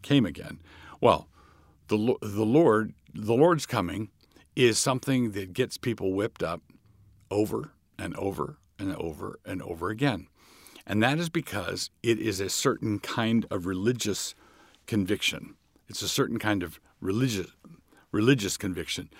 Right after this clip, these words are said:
So when someone makes that kind of prediction, they are not trying to get the person to wait until three weeks from today, uh, when the prediction,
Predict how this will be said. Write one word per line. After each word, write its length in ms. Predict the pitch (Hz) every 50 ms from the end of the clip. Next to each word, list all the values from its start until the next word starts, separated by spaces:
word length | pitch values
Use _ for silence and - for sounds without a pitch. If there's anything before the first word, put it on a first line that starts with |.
| - - - - -
So 160 | - - 127 113
when 260 | 110 127 131 120 104
someone 380 | - - 160 160 160 139 127
makes 240 | 127 131 127 - -
that 320 | - 117 117 120 - - -
kind 280 | - 131 135 139 123
of 160 | 101 90 -
prediction, 760 | - - 101 85 113 120 - - - 95 80 - - 85 85 - _ _ _ _ _ _ _ _ _ - - - - -
they 240 | 101 110 123 131 123
are 100 | 110 110
not 400 | 110 113 131 143 147 160 139 - - -
trying 520 | - - - - 131 123 131 131 127 123 -
to 140 | - 107
get 380 | 92 92 87 113 117 - - -
the 100 | - -
person 600 | - - 107 98 85 - - 90 85 85 82 82 - _ _ - - _ _ _ -
to 120 | - 110
wait 480 | 92 85 92 95 107 117 117 - - - _ _ -
until 640 | 101 101 92 - - 101 87 82 80 78 76 71 67 _ _ _ _ _ _ _ _ _ _ _ _ _ _ _
three 300 | - - - 113 117 110
weeks 240 | 101 95 104 98 -
from 200 | - - 95 90
today, 500 | 80 90 87 90 92 92 92 90 87 87 - _ - - - - 90 - - - - - - - _ _ -
uh, 200 | - - 92 98
when 340 | - - - 95 92 90 87
the 80 | 82
prediction, 680 | - - 98 92 107 110 - - - 90 82 76 71